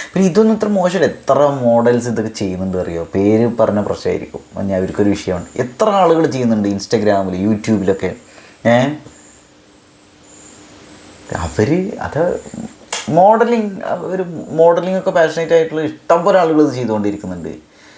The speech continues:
പിന്നെ ഇവര് ഇവരുടെ ഒരു സന്തോഷത്തിന് വേണ്ടിയിട്ട് ഇവർക്ക് ഓക്കെയാണ്, അവരുടെ ഫാമിലി ഓക്കെയാണ്. പിന്നെ ഇപ്പൊ നാട്ടുകാർക്ക് എന്താ പ്രശ്നമുള്ളത്? പിന്നെ ഇവര് പറഞ്ഞില്ലേ, എൻ്റെ പോയിന്റ് എന്താ, റിയാക്ഷൻ വീഡിയോ ചെയ്യുന്ന ആളുകൾ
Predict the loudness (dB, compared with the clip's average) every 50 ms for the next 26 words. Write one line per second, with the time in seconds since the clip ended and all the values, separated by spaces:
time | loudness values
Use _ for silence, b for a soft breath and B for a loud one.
0 | B B B B B B B -4 -2 -2 -2 0 2 2 4 4 4 2 2 0
1 | 2 2 2 2 2 2 2 2 2 2 2 2 2 2 0 0 0 0 0 2
2 | 4 4 2 2 0 -4 -4 -4 -2 -2 -4 -6 -2 -2 0 0 0 0 -2 -2
3 | -4 -4 -2 -2 -2 -2 -2 0 2 4 2 2 2 0 -2 0 2 2 2 2
4 | 4 2 2 2 4 2 2 2 2 0 0 0 0 -2 -2 -2 -4 -4 -4 -4
5 | -6 -6 -6 -6 -8 -4 -2 -2 0 2 2 0 2 2 -2 -2 -2 -4 -4 -4
6 | -6 -4 -4 -4 -4 -4 -4 -6 B B B B B B -2 0 2 2 2 4
7 | 4 4 4 4 2 2 2 0 -2 0 0 0 2 2 2 2 2 2 2 0
8 | 0 2 2 2 2 2 0 -2 0 0 2 0 0 0 0 0 2 2 4 4
9 | 4 4 4 4 2 0